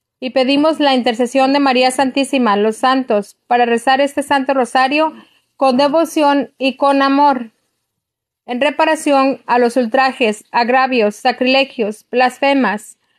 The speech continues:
blasfemias, en contra del Santísimo Sacramento del altar,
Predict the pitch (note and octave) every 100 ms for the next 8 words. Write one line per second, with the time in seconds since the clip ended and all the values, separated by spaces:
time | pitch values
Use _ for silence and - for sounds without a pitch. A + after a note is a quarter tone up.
0 | _ - A#3+ A#3+ C4 B3+ G3+ - _ _
1 | _ _ _ _ C4 B3 C#4+ D#4 D#4+ D4
2 | C4+ A#3+ C4 D4 C#4 B3 A3+ A3+ A#3 A#3
3 | C4 A#3+ G#3+ A3+ A3+